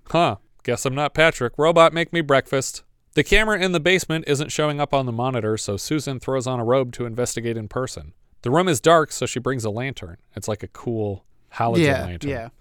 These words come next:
Speaker 1: She's in the middle of the room when the lights suddenly flick on, freaking her out. She heads back to bed when the laser machine starts melting the metal bars into useful parts. We get a glimpse of a folding polyhedron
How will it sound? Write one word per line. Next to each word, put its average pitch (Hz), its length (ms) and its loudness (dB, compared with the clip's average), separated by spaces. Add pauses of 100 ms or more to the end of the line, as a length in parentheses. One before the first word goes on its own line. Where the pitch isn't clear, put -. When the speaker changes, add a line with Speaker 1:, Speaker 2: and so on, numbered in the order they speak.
(140)
Speaker 1:
She's 151 240 4
in 190 80 4
the 180 60 0
middle 196 200 4
of 185 80 4
the 165 60 2
room 180 240 2
when 156 100 0
the 135 100 -2
lights 160 260 4
suddenly 110 340 -2
flick - 300 -6
on, 98 280 -8 (180)
freaking 147 420 -2
her 117 180 -4
out. 120 260 -8 (280)
She - 200 0
heads 175 220 4
back 170 220 4
to 147 100 -2
bed 151 260 4
when 123 160 -4
the 117 80 -4
laser 143 260 0
machine 120 360 -6
starts - 340 -2
melting 123 400 -2
the 113 60 -6
metal 123 280 0
bars 113 440 2
into 107 260 -8
useful 104 400 -6
parts. - 480 -8 (420)
We 131 100 0
get 180 120 6
a 170 60 4
glimpse 175 360 0
of 135 140 -2
a 123 100 2
folding 160 440 0
polyhedron 139 760 -2